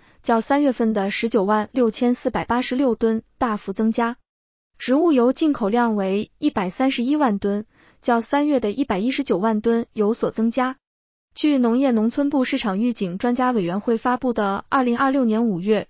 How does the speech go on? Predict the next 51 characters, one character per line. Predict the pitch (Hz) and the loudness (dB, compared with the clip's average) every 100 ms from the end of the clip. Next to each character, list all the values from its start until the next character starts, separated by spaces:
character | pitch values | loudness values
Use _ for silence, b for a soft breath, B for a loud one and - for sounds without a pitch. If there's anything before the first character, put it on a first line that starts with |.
| - | -4
中 | 208 302 | -2 2
国 | 240 | 2
农 | 226 | 2
产 | 240 226 | 0 -2
品 | 233 185 - | -4 -6 -2
供 | 233 247 | -2 0
需 | 262 | -4
形 | 254 190 | -4 -4
势 | 214 | -4
分 | 226 247 | -2 -2
析， | 262 202 - b b b | -2 -8 -10 b b b
二 | 285 | 0
零 | 262 269 | 2 2
二 | 294 240 | 2 2
五 | 180 | 0
斜 | - 190 | -4 -4
杠 | 226 | -2
二 | - 262 | -2 0
十 | 285 | 0
六 | 330 | 2
年 | 226 190 | 2 0
度 | 226 208 | -2 -2
以 | 165 | -2
来， | 156 175 b b b - | -4 -6 b b b -2
国 | 220 | 2
内 | 269 | 2
生 | 247 262 262 | 2 0 0
猪 | 262 262 | 0 -2
及 | - 214 | -2 -4
家 | 254 247 | 0 -2
禽 | - 214 | 0 -4
存 | 226 208 | -2 -2
栏 | 214 202 | -2 0
量 | 240 202 - | 0 -2 -6
持 | - 214 | -6 -4
续 | 220 269 | -4 -4
处 | 185 | -4
于 | 180 208 | -4 -2
历 | 254 | -2
史 | - | -4
高 | - 226 | -2 0
位， | 254 233 b b b - | 2 0 b b b 0
对 | 233 | 2
豆 | 226 254 | 4 2
粕 | - 240 | 2 0
形 | 208 226 | 0 -2
成 | 208 214 | -2 -2
刚 | 277 302 | -2 0
性 | 294 | 0
需 | 233 226 | -2 -4
求， | - 165 | -4 -6